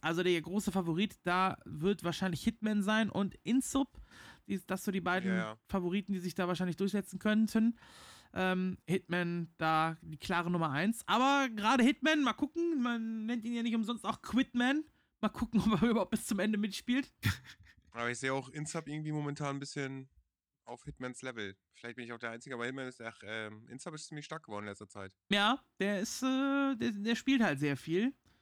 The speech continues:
Speaker 1: Muss man mal gucken. Aber die beiden werden's wahrscheinlich unter sich ausmachen. Äh, das Ganze ist Double Elimination. Das heißt, wir haben auch ein Loser Bracket. Ähm, und die treffen da aufeinander.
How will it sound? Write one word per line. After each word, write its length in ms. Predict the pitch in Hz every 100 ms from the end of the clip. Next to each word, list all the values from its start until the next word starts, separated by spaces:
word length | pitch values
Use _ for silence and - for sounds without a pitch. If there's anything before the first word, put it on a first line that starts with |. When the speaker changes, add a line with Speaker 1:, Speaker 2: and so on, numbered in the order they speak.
| _ _ _ -
Speaker 1:
Muss 120 | 226
man 80 | 240
mal 80 | 214
gucken. 260 | - - 156
Aber 160 | 196
die 100 | 220
beiden 340 | 190 202 220 208
werden's 220 | 214 202
wahrscheinlich 300 | 180 208 208
unter 160 | 190
sich 160 | 190 196
ausmachen. 420 | 143 147 147 202 - - - -
Äh, 220 | 196 196
das 160 | 202 -
Ganze 240 | 240 226
ist 180 | 202 -
Double 160 | 240 277
Elimination. 640 | 269 254 247 254 - 269
Das 180 | 233 -
heißt, 160 | 202 -
wir 80 | 175
haben 120 | 180
auch 140 | 160
ein 160 | 175 165
Loser 240 | 196 202
Bracket. 460 | 165 185 185 185 - - - - -
Ähm, 400 | 180 175 175 170 _ _
und 420 | - 160 160 - 156
die 240 | 175 -
treffen 360 | - 190 180 160
da 360 | 160 160 156 - -
aufeinander. 520 | 151 156 160 156